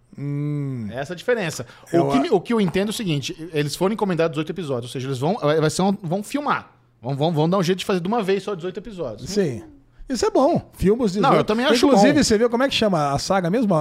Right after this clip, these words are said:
Speaker 1: É, a-, Among Us aí? Como é que é?
Speaker 2: Não.
Speaker 1: Among Us,
Speaker 2: Among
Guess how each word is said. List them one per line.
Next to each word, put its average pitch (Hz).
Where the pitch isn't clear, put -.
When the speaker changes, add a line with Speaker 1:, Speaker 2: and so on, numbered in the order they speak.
Speaker 1:
É, 135
a-, 127
Among 151
Us 165
aí? 185
Como 156
é -
que 202
é? 185
Speaker 2:
Não. 123
Speaker 1:
Among 143
Us, 175
Speaker 2:
Among 160